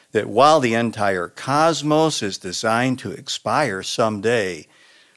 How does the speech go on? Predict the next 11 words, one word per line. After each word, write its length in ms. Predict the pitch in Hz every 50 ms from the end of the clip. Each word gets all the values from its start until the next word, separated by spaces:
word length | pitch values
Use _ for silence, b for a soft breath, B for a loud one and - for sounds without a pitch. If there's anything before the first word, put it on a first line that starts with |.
| b b -
the 100 | 101 101
words 420 | 95 113 120 123 123 98 - -
Jesus 580 | - - - 117 123 131 123 107 98 92 - -
has 140 | 87 87
spoken 520 | - - - 87 85 87 - - 85 - -
are 160 | 87 87 87
destined 560 | 82 85 101 101 101 - - - 104 95 90
to 200 | - - 92 87
endure 760 | 85 82 80 76 - - 127 135 127 101 82 67 62 - - _
for 300 | _ _ - - 101 92
eternity. 720 | 85 80 - - - 120 117 113 107 92 85 87 78 -